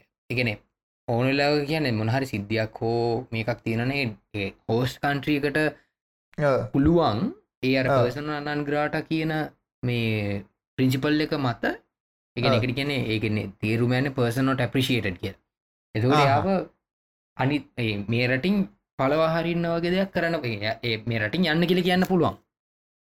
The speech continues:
Speaker 2: හරි,
Speaker 1: ඔෆිෂලි
Speaker 2: හරි.
Speaker 1: යන්න කියලා කියන්න වගේ දෙයක් කරන්න පුළුවන් හැකියාව තියෙනවා ඔය ඩිප්ලොමැටික් රිලේෂන් එක වියන කන්වෙන්ෂන් එකේම සඳහන් වෙලා.
Speaker 2: හරි. ඒක එතකොට සාධාරණයි මචං. ඒ කියන්නේ දෙපැත්තම බැලන්ස් කරලා දෙන සීන් එකක් තියෙනවා.
Speaker 1: ඔව්, ඒක.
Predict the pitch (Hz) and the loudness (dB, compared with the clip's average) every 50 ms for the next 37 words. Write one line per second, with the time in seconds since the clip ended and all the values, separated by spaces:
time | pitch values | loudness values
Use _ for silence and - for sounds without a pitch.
0 | - _ _ - 147 143 131 123 120 131 - 143 151 156 143 143 143 143 143 147 | -20 _ _ 2 2 4 4 4 4 2 2 2 2 2 0 0 0 0 0 0
1 | 147 143 151 151 156 160 156 156 156 160 165 156 135 147 151 147 - - 139 143 | 0 0 -2 -2 -2 -2 -2 -2 0 0 0 0 0 0 -2 -2 -2 -4 -4 -4
2 | 151 160 165 156 - 147 147 156 175 196 214 196 165 147 135 135 147 151 151 147 | -2 -2 -4 -2 -2 -2 0 2 0 0 0 0 0 -2 0 0 0 0 0 0
3 | 160 160 175 185 185 170 151 - - 156 151 151 143 151 147 - 147 147 151 147 | -2 -2 0 0 0 0 0 -2 -2 -2 -2 -2 -2 -4 -2 0 0 2 2 0
4 | 143 - _ _ _ - 110 104 110 104 107 120 127 135 135 139 131 131 131 135 | 0 -4 _ _ _ -8 -6 -4 -2 -2 0 2 0 0 0 2 2 2 2 2
5 | 127 139 135 139 131 147 156 165 151 147 135 131 135 131 123 107 98 92 - _ | 0 -2 -4 -2 -2 -2 -2 -2 -4 -2 -2 0 0 0 0 -2 -2 -6 -8 _
6 | _ _ _ _ _ _ _ _ - - _ _ _ _ - - 104 95 95 - | _ _ _ _ _ _ _ _ -20 -20 _ _ _ _ -12 -10 -10 -10 -10 -14
7 | _ - 131 143 160 185 165 - 175 226 294 381 - 240 247 311 427 508 523 523 | _ 0 2 2 4 4 4 4 6 4 4 4 4 2 2 4 4 4 4 4
8 | 508 508 494 480 466 415 370 285 190 160 151 151 135 127 123 120 131 123 143 151 | 4 4 4 2 2 0 0 0 0 0 2 2 2 2 2 0 2 4 4 2
9 | 151 - 180 175 175 175 185 185 190 190 190 185 185 185 185 180 180 196 190 165 | 2 2 0 2 2 2 2 0 0 0 0 0 0 0 0 0 0 -2 -2 0
10 | 123 117 - - - 156 127 - - - 139 131 123 101 95 92 - - | -2 -4 -6 -6 -6 -6 -6 -6 -2 0 2 2 2 2 -2 -6 -10 -16